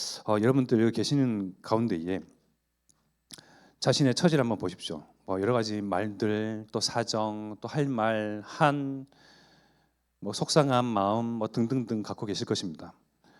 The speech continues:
그러나 이 모양 저 모양이나 결국은 우리 주인 되신 성령께서 그 누구도 아닌 복음 운동, 말씀 운동, 생명 운동, 호남 세계 후대 복음화에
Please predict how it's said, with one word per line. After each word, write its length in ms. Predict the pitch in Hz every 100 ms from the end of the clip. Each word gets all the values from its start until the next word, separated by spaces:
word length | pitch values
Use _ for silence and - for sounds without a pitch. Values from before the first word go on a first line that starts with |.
| _ _ _ _ _
그러나 320 | - 110 104 107
이 160 | 147
모양 300 | 160 165 156
저 140 | 143 113
모양이나 640 | 127 123 101 95 95 87 90 -
결국은 360 | - 127 147 139
우리 200 | 120 117
주인 180 | - 120
되신 220 | 117 113
성령께서 640 | 104 151 165 135 95 90 76 _ _ _ _ _ _ _ _ _ _ _ _ _ _
그 220 | - 190
누구도 320 | 123 123 170 110
아닌 360 | 90 107 85 - _ _ _ _ _
복음 360 | - 101 117 156
운동, 340 | 160 110 80 - _ _ _ _
말씀 460 | - 80 92 - 165
운동, 340 | 156 101 90 - _ _ _
생명 480 | - - 208 233 208
운동, 360 | 147 107 143 - _ _ _ _ _
호남 280 | - 220 196
세계 220 | - 175
후대 360 | 156 147 196 196
복음화에 640 | 139 123 117 104 92